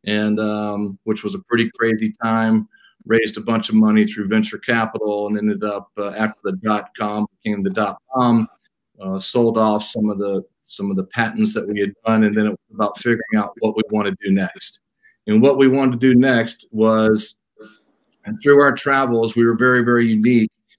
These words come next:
in the fact that we were experienced to what it was like to work for a manufacturer.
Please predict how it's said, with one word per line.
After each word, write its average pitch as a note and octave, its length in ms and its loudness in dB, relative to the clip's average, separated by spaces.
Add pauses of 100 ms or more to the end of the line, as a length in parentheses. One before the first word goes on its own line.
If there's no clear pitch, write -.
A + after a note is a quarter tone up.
(240)
in A2 200 2
the - 60 -20
fact A#2+ 320 0
that A2+ 120 -2
we A#2+ 160 2
were A2+ 160 0
experienced B2 720 -2 (240)
to A2 80 -2
what A#2 160 2
it A2 80 0
was G#2+ 160 -2
like A2+ 240 -4
to A2+ 80 -6
work A2 260 -2
for A2 120 -4
a - 20 -4
manufacturer. G#2+ 840 -2